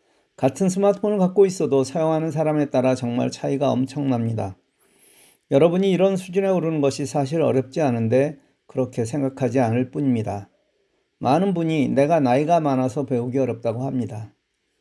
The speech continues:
그런데 그건 사실이 아닙니다. 내가 어떤 마음을 먹고 있는가에 따라 달려 있습니다. 할 수 있다고 생각하면 아무것도 아닙니다.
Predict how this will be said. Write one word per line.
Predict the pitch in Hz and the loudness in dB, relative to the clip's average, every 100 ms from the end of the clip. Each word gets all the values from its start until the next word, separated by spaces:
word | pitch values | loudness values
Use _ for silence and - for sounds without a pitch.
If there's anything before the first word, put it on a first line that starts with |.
| _ _ | _ _
그런데 | 135 123 127 123 | -2 0 0 -2
그건 | 123 127 127 | 0 0 0
사실이 | - 127 - 139 | 0 -4 -2 -2
아닙니다. | 123 110 107 101 104 110 _ _ _ _ _ - | 0 -2 -4 -6 -8 -12 _ _ _ _ _ -2
내가 | 135 139 156 | 2 4 4
어떤 | 147 147 196 196 | 4 2 0 2
마음을 | 175 170 185 202 | 0 0 0 -2
먹고 | 175 117 - 147 | -2 -2 0 2
있는가에 | 135 127 123 113 120 123 | 2 2 2 2 0 -2
따라 | 117 123 147 | 0 0 -2
달려 | 135 110 113 | -2 -4 -2
있습니다. | 110 - 104 95 95 - _ _ _ _ _ _ _ | -4 -6 -10 -10 -10 -14 _ _ _ _ _ _ _
할 | 160 156 | 0 0
수 | 175 | -2
있다고 | 156 165 170 | 0 0 2
생각하면 | 185 170 - 160 165 160 | 0 -4 -2 -2 -2 -2
아무것도 | - 147 185 185 180 | -2 0 2 0 0
아닙니다. | 131 104 104 98 101 - | 0 -2 -6 -8 -10 -16